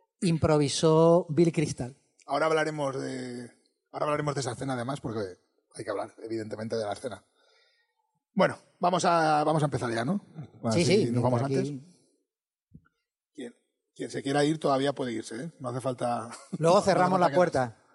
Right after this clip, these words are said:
Speaker 2: Luego ya no.
Speaker 1: Luego cerramos la puerta, sí.
Speaker 2: No, luego también. Aquí se puede ir cuando, la gente se puede ir cuando quiera.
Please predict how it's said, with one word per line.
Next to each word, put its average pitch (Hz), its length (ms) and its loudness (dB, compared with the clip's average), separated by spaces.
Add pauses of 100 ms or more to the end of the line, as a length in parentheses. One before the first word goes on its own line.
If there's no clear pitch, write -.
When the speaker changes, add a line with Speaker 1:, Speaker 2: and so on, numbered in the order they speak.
(400)
Speaker 2:
Luego 143 240 2
ya 156 140 2
no. 139 220 -6 (640)
Speaker 1:
Luego 147 220 2
cerramos 147 300 -2
la 117 80 -2
puerta, 104 220 -12
sí. 117 120 -18
Speaker 2:
No, 139 120 0
luego 143 200 2
también. 117 380 -6 (220)
Aquí - 160 -20
se 131 100 -8
puede 120 220 -4
ir 120 160 -4 (800)
cuando, 123 380 -8
la - 160 -6
gente 147 200 -8
se 139 80 -6
puede 151 140 -4
ir 147 40 -4
cuando 135 200 -8
quiera. 120 220 -16